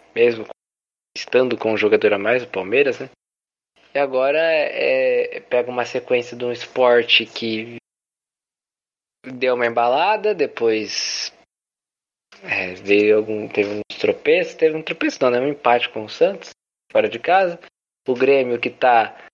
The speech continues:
desesperado lá embaixo, e aí tem o clássico contra o Santos na Vila,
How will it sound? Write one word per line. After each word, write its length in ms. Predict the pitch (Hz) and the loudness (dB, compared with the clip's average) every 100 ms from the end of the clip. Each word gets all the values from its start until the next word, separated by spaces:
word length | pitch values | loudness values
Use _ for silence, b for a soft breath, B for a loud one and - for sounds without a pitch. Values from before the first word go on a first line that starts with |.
| _ _ - | _ _ -12
desesperado 640 | 120 120 - 131 123 123 127 | -8 -6 -4 0 0 0 0
lá 120 | 131 | 0
embaixo, 560 | 139 156 180 185 - | 0 0 2 2 2
e 40 | 185 | 0
aí 100 | 180 | -2
tem 160 | 180 | -2
o 80 | 175 | -4
clássico 380 | 170 160 156 - | 0 0 0 -6
contra 300 | - 151 156 | -2 -2 -2
o 40 | 156 | -4
Santos 420 | - 120 117 - | 0 0 0 -4
na 160 | 123 | -2
Vila, 380 | 113 107 95 92 | -2 -2 -6 -8